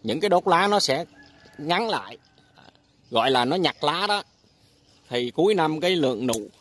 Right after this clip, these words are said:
nó đóng mới dày ha. Đó, anh chị mình thấy chưa? Em tỉa sơn cái là nó thoáng liền, thấy chưa?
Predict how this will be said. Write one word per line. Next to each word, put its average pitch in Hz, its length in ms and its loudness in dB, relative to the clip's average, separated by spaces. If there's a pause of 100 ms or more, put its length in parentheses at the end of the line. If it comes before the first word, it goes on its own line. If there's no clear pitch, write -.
(260)
nó 175 120 -8
đóng 220 300 -10
mới 214 160 -8
dày 117 240 -8 (360)
ha. 160 220 -4 (580)
Đó, - 180 -18
anh 127 120 -8
chị 127 140 -8
mình 120 100 -4
thấy 160 160 2
chưa? 151 160 2 (680)
Em 151 180 -8
tỉa 120 240 0
sơn 156 300 6
cái 175 160 2
là 139 180 2
nó 160 120 -2
thoáng 175 260 0
liền, 139 180 2
thấy 165 100 -2
chưa? 160 140 0